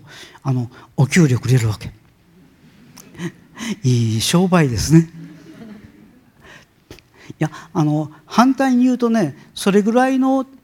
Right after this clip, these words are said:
あの、つもりでやった方がいいんだと思う。なんかいい業績あげ、あげるぞとかね、そんなことを考えて科学をやっていてね、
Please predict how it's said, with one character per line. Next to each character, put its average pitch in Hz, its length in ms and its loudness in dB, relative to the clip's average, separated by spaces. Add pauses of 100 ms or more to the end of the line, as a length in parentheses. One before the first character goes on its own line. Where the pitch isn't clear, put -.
(220)
あ - 100 -2
の、 170 460 0 (920)
つ - 160 -4
も 208 160 0
り 226 80 -2
で 254 120 -2
や 233 100 2
っ 226 80 -6
た 262 140 0
方 269 140 -2
が 208 80 0
い 202 40 -2
い 254 80 0
ん 269 60 2
だ 247 120 -2
と - 80 -4
思 139 160 -2
う。 123 140 -8 (340)
な 160 160 2
ん 202 60 -4
か 185 120 0
い 202 240 2
い 180 60 0
業 185 120 2
績 170 300 -2
あ 165 60 0
げ、 185 200 -4
あ 156 120 -4
げ 151 100 0
る 175 80 0
ぞ 180 140 0
と 160 100 -6
か 127 100 -4
ね、 180 220 0 (240)
そ - 160 -4
ん 202 80 0
な 214 100 0
こ 208 120 -2
と 196 80 2
を 175 40 -2
考 180 180 -2 (140)
え 175 120 0
て 170 260 -2 (240)
科 190 200 0
学 180 160 -4
を 156 80 2
や 139 120 0
っ - 20 -8
て 160 180 -2
い 151 100 -2
て 135 80 -6
ね、 143 200 -4